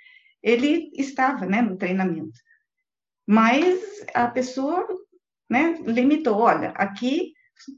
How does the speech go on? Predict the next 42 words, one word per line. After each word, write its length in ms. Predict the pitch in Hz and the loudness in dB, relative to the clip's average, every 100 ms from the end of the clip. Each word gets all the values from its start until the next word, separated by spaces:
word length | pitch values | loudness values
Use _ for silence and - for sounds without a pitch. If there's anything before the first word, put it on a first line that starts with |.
| _ _ _ _ - | _ _ _ _ -2
não 300 | 208 254 262 | 0 2 2
podem 320 | 226 226 254 | 2 2 2
ter 180 | 247 233 | 2 0
C 360 | - 220 185 | 0 0 0
Fs", 260 | 180 - - | -2 -10 -10
por 160 | 170 160 | -6 -6
exemplo, 340 | 165 147 - _ | -4 -6 -8 _
né? 160 | 196 233 | -2 0
Eu 80 | 190 | 0
não 140 | 190 | 0
sei 180 | 202 196 | -2 -4
qual 200 | 202 185 | -2 -2
era 120 | 160 | -2
o 60 | 165 | -6
ponto 300 | 165 160 160 | -6 -8 -8
de 120 | 180 | -10
vista 320 | 165 165 - | -8 -10 -8
dela, 240 | 170 139 117 - - - | -8 -8 -8 -16 -20 -8
mas 180 | 175 180 | 0 2
ela 160 | 190 220 | 4 2
se 140 | 277 | -2
surpreendeu. 640 | - 320 285 370 415 359 | -6 -6 -4 -4 -2 -2
Eu 60 | 262 | -2
falei, 220 | 240 208 | -2 -4
"Ué, 260 | 180 175 - _ _ _ _ - | -2 -4 -6 _ _ _ _ -4
qualquer 380 | 190 190 262 | -2 0 2
um 180 | 294 311 | 2 2
pode 300 | - 466 440 | 0 -2 -2
contribuir 560 | 427 427 381 359 349 359 | -6 -4 -2 -2 0 0
comigo, 400 | 339 285 294 - | 4 4 2 -4
por 140 | 285 | -6
que 100 | 285 | -6
que 80 | 277 | -4
eu 80 | 330 | -2
não 140 | 370 | -2
posso 280 | 359 339 320 | -2 -10 -6
receber 420 | 302 277 269 254 | -4 -4 -4 -4
contribuição?" 500 | 247 220 220 233 170 | -4 -4 -4 -6 -4
Eu 60 | 160 | -2
não 40 | |
falei 360 | 185 226 220 294 | 0 2 2 0
nada 360 | 508 196 175 | -2 -4 -6